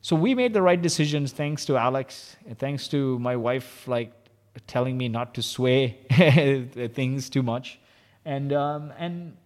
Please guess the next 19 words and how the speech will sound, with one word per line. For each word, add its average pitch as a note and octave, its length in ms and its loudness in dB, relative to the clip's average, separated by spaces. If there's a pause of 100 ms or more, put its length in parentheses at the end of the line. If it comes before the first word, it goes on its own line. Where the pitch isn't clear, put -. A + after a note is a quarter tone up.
(720)
and C#3+ 320 -8
it D#3+ 60 -4
was, E3 180 -2
it D3+ 60 -8
was D3+ 160 0
the D#3 60 -4
right E3+ 180 -4
one. A3 240 -12 (260)
But D#3 140 -8
think F#3 320 -6
about C#3+ 280 -2
this, - 360 -18 (440)
Alex. A2+ 480 -8 (540)
If - 480 -4 (1300)
the C3 100 -2
pandemic C3+ 600 0
window C3+ 480 0
hadn't B2 300 -4
opened, B2+ 440 -8